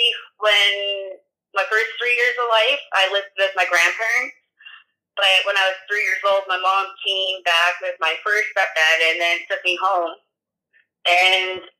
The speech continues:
I don't remember anything after that. And from what I've been told by my family,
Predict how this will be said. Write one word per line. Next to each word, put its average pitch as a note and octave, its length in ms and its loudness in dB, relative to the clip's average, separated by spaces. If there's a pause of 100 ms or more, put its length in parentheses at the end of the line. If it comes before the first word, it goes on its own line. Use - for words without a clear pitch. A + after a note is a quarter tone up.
I G#3 100 2
don't A#3 240 2
remember G#3+ 320 0
anything G#3+ 400 2
after F#3 320 0
that. C4+ 280 0 (840)
And F#3+ 320 2 (160)
from G3 240 2
what G3 200 4 (120)
I've F#3+ 160 2
been G3+ 220 -6 (100)
told G3 400 2 (560)
by F#3 140 4 (100)
my F3+ 80 4 (140)
family, G3 640 2